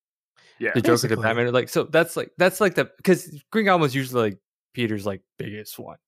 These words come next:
Speaker 2: biggest enemy. But he's the, like, the one that actually messes with his life the most. So that's why
Speaker 3: Mm-hmm.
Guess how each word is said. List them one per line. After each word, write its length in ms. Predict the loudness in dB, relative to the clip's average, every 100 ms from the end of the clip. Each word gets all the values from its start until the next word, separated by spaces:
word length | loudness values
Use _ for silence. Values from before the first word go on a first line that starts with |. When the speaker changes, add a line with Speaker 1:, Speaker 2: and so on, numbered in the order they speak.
| _ -4
Speaker 2:
biggest 220 | -2 -4
enemy. 340 | -14 -18 -20 _ _ _ _ _
But 100 | 0
he's 160 | 2 4
the, 80 | 4
like, 220 | 4 2
the 80 | 2
one 180 | 2
that 120 | 2 0
actually 240 | -2 -4
messes 380 | -4 -6 -8 -10
with 140 | -10
his 120 | -10
life 180 | -12 -14
the 80 | -14
most. 400 | -14 -14 -14 -4
So 80 | 2
that's 200 | 2 2
why 200 | 0 0
Speaker 3:
Mm-hmm. 180 | -4 -14